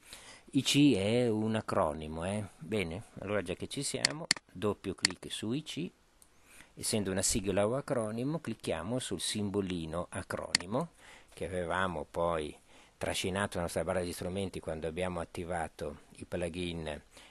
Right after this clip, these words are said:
eh, Tiny M C Advanced e dici-, diciamo istituto comprensivo. Eh, vedete come sono utili questi strumenti di lavoro. Inserisci, perfetto.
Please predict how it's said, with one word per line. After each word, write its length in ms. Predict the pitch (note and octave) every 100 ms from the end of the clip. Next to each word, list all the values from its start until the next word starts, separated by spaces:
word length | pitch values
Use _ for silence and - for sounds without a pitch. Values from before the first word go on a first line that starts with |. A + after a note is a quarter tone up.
| - - - -
eh, 560 | G2 E2 C#2+ D2+ D2
Tiny 380 | - F2 F2+ E2+
M 120 | D#2
C 140 | D#2+ F2
Advanced 800 | E2 G#2 F2+ D#2 - G#2+ A#2+ D3+ - -
e 200 | G2 D#2+
dici-, 360 | B2 - E2+ -
diciamo 480 | G#2+ C3 - - D#2+ _
istituto 720 | G2+ - G#2 - C2 - G2 - - - - -
comprensivo. 960 | - D#2 D2+ D2 D#2 - - E2+ - - - _ -
Eh, 160 | D#2+ -
vedete 320 | D#2+ G#2+ F2+
come 220 | - D#2+
sono 320 | - E2 E2+ -
utili 380 | G2+ - D#2 D2
questi 340 | D2+ - D#2+
strumenti 540 | - E2 D#2+ D#2+ -
di 80 | D2
lavoro. 460 | D2+ D#2 C#2+ - - - - - - - -
Inserisci, 680 | G2 - B2+ D#2+ A#1+ - - - - - _ -
perfetto. 680 | - - - - - F2+